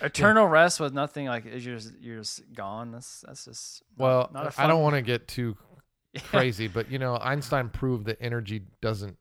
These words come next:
Speaker 1: Yeah,
Speaker 2: disappear.
Speaker 1: I've,
Speaker 2: So, like,
Speaker 1: I've heard
Speaker 2: it's,
Speaker 1: that one.
Speaker 2: there's
Speaker 1: But we're, you just become one with, like, the circle of life.
Speaker 2: Yeah, like, there's, there's
Speaker 1: The
Speaker 2: more to it than
Speaker 1: antelopes
Speaker 2: that.
Speaker 1: start to eat us. The
Speaker 2: I think,
Speaker 1: cows eat us. The
Speaker 2: I
Speaker 1: chickens
Speaker 2: think
Speaker 1: eat us.
Speaker 2: the moment that we can let go of, like, the whole ghost thing and this afterlife and all that kind of stuff is the moment we start to really explore what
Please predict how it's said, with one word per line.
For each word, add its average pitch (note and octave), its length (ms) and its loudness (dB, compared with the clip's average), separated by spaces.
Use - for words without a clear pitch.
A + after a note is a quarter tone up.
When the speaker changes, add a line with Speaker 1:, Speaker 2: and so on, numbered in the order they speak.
Speaker 1:
Yeah, A#2 60 -18
Speaker 2:
disappear. A#2 640 -2
Speaker 1:
I've, F#2+ 80 -12
Speaker 2:
So, C#3 300 2
like, B2 200 2
Speaker 1:
I've - 40 -8
heard D3 80 0
Speaker 2:
it's, C3+ 100 -6
Speaker 1:
that G#2 180 -8
one. G2 120 -14
Speaker 2:
there's C#3 480 -6
Speaker 1:
But C#3 120 -8
we're, C3+ 180 -4
you C#3+ 140 -12
just C#3+ 120 -10
become C#3+ 300 -8
one B2 160 -8
with, A#2+ 180 -10
like, B2+ 200 -10
the D3+ 80 -18
circle C#3+ 280 -8
of C3+ 100 -10
life. B2+ 460 -8
Speaker 2:
Yeah, D3 220 2
like, A#2 240 -2
there's, E3 260 -2
there's D#3 200 0
Speaker 1:
The B2+ 80 -6
Speaker 2:
more C#3 180 0
to D#3+ 60 2
it F3+ 80 0
than - 100 2
Speaker 1:
antelopes C#3 280 2
Speaker 2:
that. - 60 -4
Speaker 1:
start C3 220 -2
to B2 140 -12
eat A#2 160 -10
us. - 480 -10
The C#3+ 100 -16
Speaker 2:
I C3 40 -6
think, D3 120 2
Speaker 1:
cows D3 180 0
eat G#2 120 -12
us. G2 220 -12
The C3+ 60 -10
Speaker 2:
I C#3 40 -6
Speaker 1:
chickens D#3 320 -6
Speaker 2:
think G2 120 -14
Speaker 1:
eat G2 40 -16
us. G2 100 -12
Speaker 2:
the C3 80 -2
moment C#3+ 300 0
that C#3 60 -4
we C3 100 -2
can A#2+ 180 -6
let A#2 160 -4
go A#2 180 0
of, A2 120 -2
like, G#2+ 180 -6
the G2+ 60 -10
whole G#2+ 240 -6
ghost G#2+ 420 -4
thing A2 300 -8
and G2 120 -10
this F2+ 200 -12
afterlife G2+ 720 -4
and F#2 180 -14
all G2+ 160 -6
that G2 120 -8
kind A2 120 -8
of G2 60 -10
stuff G#2 280 -6
is G2+ 120 -8
the G2 100 -8
moment G#2+ 320 -8
we G#2 80 -10
start G2 260 -8
to G2+ 60 -8
really G2 220 -6
explore G2+ 560 -4
what F#2+ 340 -6